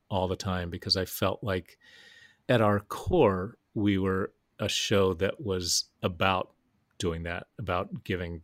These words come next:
something really meaningful to people. And then on top of that, we looked for ways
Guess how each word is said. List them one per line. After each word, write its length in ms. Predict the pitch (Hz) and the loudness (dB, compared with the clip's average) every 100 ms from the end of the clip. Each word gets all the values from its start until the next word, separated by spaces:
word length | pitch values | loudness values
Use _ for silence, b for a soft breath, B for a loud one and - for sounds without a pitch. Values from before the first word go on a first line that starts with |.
| - | -6
something 460 | - 85 101 95 - _ _ _ _ _ 101 | -4 -4 -8 -12 -14 _ _ _ _ _ -6
really 420 | 92 90 90 95 _ _ | -4 -2 -4 -8 _ _
meaningful 420 | 101 92 90 95 | -2 0 -4 -8
to 60 | 95 | -8
people. 480 | - 90 95 90 B B B B _ _ | -10 -8 -8 -8 B B B B _ _
And 200 | 123 117 | 0 2
then 300 | 113 123 120 | 4 4 4
on 160 | 113 107 | 4 2
top 300 | - 135 123 | 2 2 4
of 60 | |
that, 180 | 101 101 - | 2 0 0
we 160 | 104 | 0
looked 340 | 98 95 113 - | 2 4 2 2
for 140 | 107 | -4
ways 520 | 87 90 87 82 - | -2 0 0 0 0